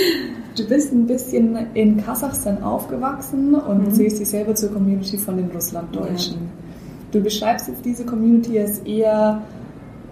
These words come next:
Speaker 1: weniger politisch aktiv, beschreibst einen Nachholbedarf und forderst mehr politische Partizipation. Wie kann es jetzt sein, dass du aus dieser Community kommst und selber so politisch aktiv bist?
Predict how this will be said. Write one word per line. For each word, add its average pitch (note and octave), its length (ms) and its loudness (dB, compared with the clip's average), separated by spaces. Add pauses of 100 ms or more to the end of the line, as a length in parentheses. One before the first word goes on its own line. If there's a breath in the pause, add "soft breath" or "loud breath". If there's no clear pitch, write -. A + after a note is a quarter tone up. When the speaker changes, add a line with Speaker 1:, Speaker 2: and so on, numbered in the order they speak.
(140)
Speaker 1:
weniger B3 460 4
politisch A#3 520 2
aktiv, C4+ 760 0 (200)
beschreibst A3 420 0
einen G#3 240 4
Nachholbedarf G#3+ 1040 0
und G3+ 260 4
forderst G3+ 500 0
mehr G3 160 -2
politische G3 480 -2
Partizipation. F3+ 1200 -6 (120)
Wie A#3 260 4
kann A3+ 180 0
es A3 140 0
jetzt G3 220 -2
sein, F#3+ 180 0
dass F#3+ 180 -2
du G#3+ 140 0
aus G3+ 120 -2
dieser F#3 420 -4
Community F#3 500 -2
kommst C#4 360 2
und G3 140 0
selber F#3+ 280 2
so F#3+ 140 2
politisch F#3 420 -2
aktiv - 360 -6
bist? - 200 -8